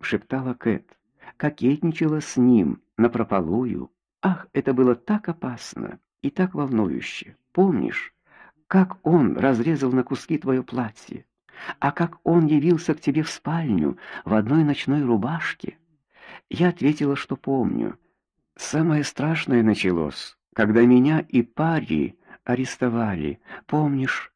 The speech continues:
Тауэр? Я так испугалась. И я предала тебя, предала мою душеньку. Я опустилась на колени, стала утешать ее, сказала, что она меня не предала, всего лишь сказала правду,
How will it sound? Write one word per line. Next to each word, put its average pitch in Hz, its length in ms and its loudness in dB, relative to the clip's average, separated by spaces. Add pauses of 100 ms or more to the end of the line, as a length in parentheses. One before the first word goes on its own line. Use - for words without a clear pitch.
(140)
Тауэр? 110 600 0 (220)
Я 143 160 -2
так 185 280 0
испугалась. 113 920 -4 (480)
И 131 100 4
я 170 380 2 (380)
предала 143 500 4
тебя, 104 480 -6 (440)
предала 175 440 6
мою 170 280 4
душеньку. 156 800 0 (1040)
Я 147 220 0
опустилась - 640 -2
на 113 80 -2
колени, 80 520 0 (240)
стала 131 320 0
утешать 120 760 -2
ее, 65 320 -4 (440)
сказала, 135 440 -2
что - 360 -2
она 135 360 2
меня 143 300 4
не 147 140 4
предала, 101 680 0 (280)
всего 123 320 0
лишь 147 160 -2
сказала 143 380 -2
правду, 107 640 0